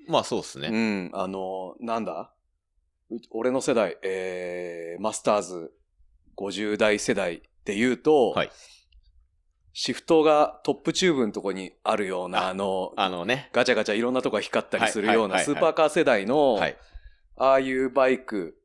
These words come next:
Speaker 2: の時代が子供の頃で。
Speaker 1: あ、じゃあ持ってました？ああいうの。
Speaker 2: いや、あれはね、多分父親の趣味に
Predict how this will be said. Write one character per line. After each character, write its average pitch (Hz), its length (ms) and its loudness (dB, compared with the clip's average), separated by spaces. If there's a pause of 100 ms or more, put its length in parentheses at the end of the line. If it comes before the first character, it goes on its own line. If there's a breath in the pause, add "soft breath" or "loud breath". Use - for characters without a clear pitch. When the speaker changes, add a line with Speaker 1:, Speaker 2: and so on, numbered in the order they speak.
Speaker 2:
の 240 320 4
時 127 160 -8
代 131 240 2
が 202 240 2 (520)
子 - 160 0
供 101 240 0
の 92 300 -8
頃 80 260 -8
で。 110 440 2 (260)
Speaker 1:
あ、 123 80 -6
じ 110 60 -2
ゃ - 20 0
あ 131 40 0
持 147 80 2
っ 147 40 -8
て - 80 -12
ま 76 80 -6
し - 80 -14
た？ 78 100 -4
あ 62 40 -4
あ 60 60 -10
い 58 40 -14
う 53 60 -18
の。 - 80 -20
Speaker 2:
い - 40 -2
や、 151 200 4
あ 107 100 -2
れ 127 80 2
は 139 140 2
ね、 123 400 0 (300)
多 127 120 2
分 101 140 -2
父 - 240 -2
親 165 160 4
の 165 120 0
趣 160 180 0
味 127 120 2
に 90 240 -4